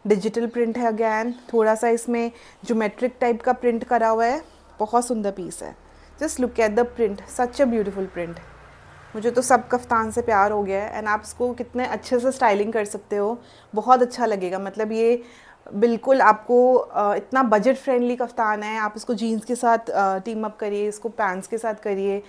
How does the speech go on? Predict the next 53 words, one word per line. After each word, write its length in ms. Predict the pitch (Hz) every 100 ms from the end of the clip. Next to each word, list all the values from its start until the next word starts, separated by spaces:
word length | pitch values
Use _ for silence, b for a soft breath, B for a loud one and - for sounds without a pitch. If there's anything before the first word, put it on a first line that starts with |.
| B B
as 140 | 208 220
a 100 | 247
dress 320 | 226 226 233
पहनिए, 420 | - 247 220 220
बहुत 400 | 208 208 208 226
ही 60 | 254
एलिगेंट 340 | 214 185 185
लगेगा। 380 | 180 180 170 175 B B B
मैंने 220 | 214 208 226
भी 120 | 240
करा 220 | 254 233
हुआ 160 | 233 240
है 80 |
इसको 200 | 233 -
टीम 320 | 240 240 233 226
अप 140 | 226
एक 160 | 226 -
नेकलेस 480 | 202 214 190 220 220
के 100 | 240
साथ, 280 | 233 220 220 220 B B B
घड़ी 280 | - 220 214
पहना 240 | 226 233 220
हुआ 160 | 220
है 80 | 226
मैंने, 200 | 214 214
इसमें 240 | 214 233
ब्रेसलेट 400 | 214 190 - 226
पहना 240 | 226 226 214
हुआ 100 | 214
है, 220 | 214 220
इयररिंग्स 320 | 208 190 220
पहने 220 | - 226
हुए 100 | 214
हैं, 80 | 254
तो 200 | 330 339 B B B
अच्छा 280 | 240 - 269
लग 160 | 254 196
रहा 100 | 185
है 100 | 185
ये 80 |
all 260 | 190 190 190
over 160 | 180 190
look 100 | 185
जो 200 | 180 190
पहन 340 | 185 190 180 170
के। 180 | 170 180 B B B _
ये 80 | 220
देखिए, 260 | 220 247 240
priced 420 | 240 208 214 226
at 120 | 233
eight 240 | 214 220
hundred 380 | 240 226 233 -
only 400 | 220 220 220 254